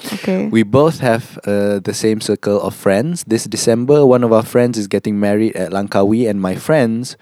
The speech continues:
Speaker 2: who are also his friends, are planning to attend the wedding and have a short vacay there for three days, two nights. The
Speaker 1: Mm.
Speaker 2: thing is, I really don't want to see him, like,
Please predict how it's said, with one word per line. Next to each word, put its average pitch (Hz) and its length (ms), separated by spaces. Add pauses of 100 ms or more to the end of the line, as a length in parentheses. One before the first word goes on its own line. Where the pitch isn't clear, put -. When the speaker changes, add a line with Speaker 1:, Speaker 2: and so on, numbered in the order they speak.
(140)
Speaker 2:
who 110 80
are 98 100
also 98 380
his 185 260
friends, 87 480
are 98 140
planning 113 400
to 101 80
attend 95 420
the 95 140
wedding 90 400 (480)
and 101 160
have 117 160
a 123 100
short 131 380
vacay 98 640
there 90 240
for 98 180
three 110 380
days, 101 400
two 98 240
nights. 90 640 (260)
The 196 140
Speaker 1:
Mm. - 20
Speaker 2:
thing 156 220
is, 113 400
I 104 80
really 127 560 (1500)
don't 123 300
want 113 240
to 104 80
see 123 320
him, 95 400
like, 87 240